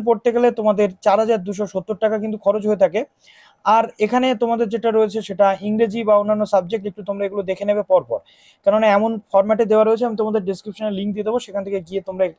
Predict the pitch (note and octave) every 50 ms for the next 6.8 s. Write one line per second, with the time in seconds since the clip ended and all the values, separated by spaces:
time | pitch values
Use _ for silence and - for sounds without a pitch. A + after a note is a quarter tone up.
0 | _ E3 G3 F#3+ E3+ F3 D#3 E3+ E3+ D#3 C#3+ C#3+ C3 B2 A#2 _ G2 _ _ _
1 | _ _ _ _ _ _ _ - A#3+ B3 B3 A#3+ B3 - - A3+ A#3 C4+ C4+ C#4
2 | C4+ - - B3 B3 A3+ A#3+ A3+ A#3 B3+ A#3+ A#3+ - G3+ - A3 A3+ A3 G#3 G3
3 | G3 G#3 G3+ G3 G#3 F#3 - G3+ G3+ G#3+ G#3 G#3 G#3+ F#3 G#3 G#3+ G#3+ A3+ A3+ G3
4 | G3 F#3 G#3+ G#3+ G#3+ G#3 F#3+ G3 G3 F#3 - G3+ - - G3 G3 G3+ G3+ G3 G#3+
5 | A3+ A#3+ _ _ _ _ _ _ - E3+ F#3 F3+ F#3+ F#3 F#3+ F#3 G3 F#3+ F3+ F3
6 | _ _ - D#3+ F3 F3 G#3 F#3+ G3 G3+ F#3+ - G3+ G3 G3